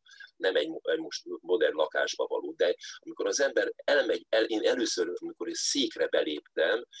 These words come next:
és azt láttam, hogy a kis ilyen gyere-, gyerkőcök ott a főtéren, ott, ahol a busz megállt,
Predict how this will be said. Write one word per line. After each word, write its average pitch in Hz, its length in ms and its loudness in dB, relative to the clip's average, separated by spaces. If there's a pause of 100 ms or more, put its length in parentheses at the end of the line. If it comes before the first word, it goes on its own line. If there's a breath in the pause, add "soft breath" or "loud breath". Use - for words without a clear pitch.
(240 loud breath)
és - 180 -2
azt - 260 2
láttam, 85 580 -2
hogy 80 200 -4
a 73 300 -2 (320 soft breath)
kis - 520 -4
ilyen 87 640 2 (180)
gyere-, - 400 4
gyerkőcök - 720 4
ott - 200 -6
a - 180 4 (320 loud breath)
főtéren, 160 600 2
ott, - 220 -2
ahol 73 240 4
a 73 140 6
busz 90 340 -4
megállt, 76 520 2